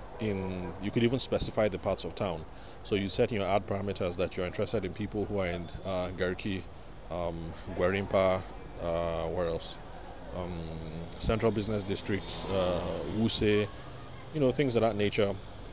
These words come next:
Uh, I'm assuming that if you lived in the middle, if you lived within town, you don't want to capture people on the extreme parts of town like, uh, Kubwa, like Gwagwalada, uh, Maraba. Um, so you leave those places out.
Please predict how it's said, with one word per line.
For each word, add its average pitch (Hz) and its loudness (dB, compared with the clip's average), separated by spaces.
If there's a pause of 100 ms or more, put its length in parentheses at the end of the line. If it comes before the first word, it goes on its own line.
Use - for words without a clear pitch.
(140)
Uh, 95 2
I'm 104 2
assuming 120 4
that 101 8
if 98 -2
you 98 2
lived 113 4
in 101 2
the 101 0
middle, 104 4 (540)
if 104 0
you 107 4
lived 113 8
within 107 6
town, 98 2
you 104 6
don't 113 4
want 104 2
to 95 -2
capture 101 2 (140)
people 98 0
on 95 0
the 90 0
extreme 107 -2
parts 101 0
of 92 -2
town 95 -2
like, 87 -2
uh, 92 2
Kubwa, 92 2
like 82 -4
Gwagwalada, 90 0 (120)
uh, 85 -4 (200)
Maraba. 90 0 (720)
Um, 87 -2 (1040)
so 120 2
you 113 6
leave 107 6
those 107 10
places 101 4
out. 135 6